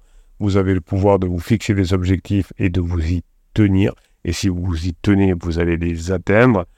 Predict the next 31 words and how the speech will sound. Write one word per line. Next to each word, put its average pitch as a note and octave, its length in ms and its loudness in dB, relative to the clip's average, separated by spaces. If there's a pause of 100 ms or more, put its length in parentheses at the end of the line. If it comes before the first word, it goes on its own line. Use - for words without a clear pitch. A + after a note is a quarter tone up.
(340)
Alors G2 240 2
pourquoi G#2 460 2 (140)
ne F#2+ 140 2
pas F#2+ 400 2
utiliser F2+ 600 -4
le G2 160 -4
pouvoir F2+ 520 -2
de F#2+ 300 0
réaliser F#2 600 -2
ses, E2+ 320 -4 (180)
ses - 220 -2
rêves ? G#2 340 2 (360)
Qu'attendez-vous G2+ 720 2
pour F#2+ 280 -2
être F#2 240 -4
per-, F#2 480 -2 (120)
persévérant G2 720 0 (120)
et, G2 260 0 (420)
euh, F2+ 140 -2
résilient G2 720 2
en G2+ 160 4
deux G2 200 2
mille G2 220 2
vingt-quatre ? F#2+ 680 0 (240)
Eh F#2 80 -4
bien, F#2+ 180 4
à F2+ 60 0
partir F#2 320 -2
d'aujourd'hui, F2+ 560 -2
je F2 100 -2
commence F2+ 540 -2